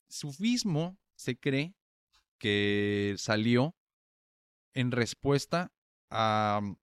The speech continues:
a cuando la religión musulmana empezó a hacerse demasiado ex-, estricta, cuando empezó a haber demasiadas reglas,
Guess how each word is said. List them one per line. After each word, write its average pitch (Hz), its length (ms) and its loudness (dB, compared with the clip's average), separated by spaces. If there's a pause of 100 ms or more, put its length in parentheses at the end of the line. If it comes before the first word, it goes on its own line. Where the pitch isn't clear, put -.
(1080)
a 123 160 -2
cuando 120 260 2
la 117 100 4
religión 117 420 0
musulmana 135 680 2
empezó 127 360 -4
a 117 40 0
hacerse 123 340 -4
demasiado 113 1500 0 (440)
ex-, - 420 -8
estricta, 120 840 -4
cuando 104 260 0
empezó 101 500 0
a 113 60 4
haber 107 400 0
demasiadas 101 1080 0
reglas, 110 600 -2